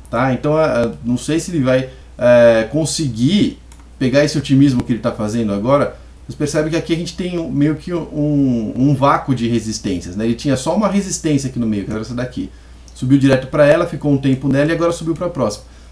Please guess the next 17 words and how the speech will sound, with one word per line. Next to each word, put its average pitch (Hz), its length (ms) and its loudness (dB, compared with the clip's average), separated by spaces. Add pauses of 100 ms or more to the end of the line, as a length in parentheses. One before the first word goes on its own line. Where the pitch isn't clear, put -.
Daqui 165 320 2
pra 135 180 0
cima 165 300 -4
tem 151 160 -4
um 185 80 0
monte. 156 520 2
Tem 120 180 -4
a 135 80 0
área 143 120 4
densa 139 240 0
do 139 100 -2
triângulo, 131 500 -2
que 123 100 -6
é - 20 -6
terrível, 107 540 -2
de 110 100 -6
chata. 92 560 -6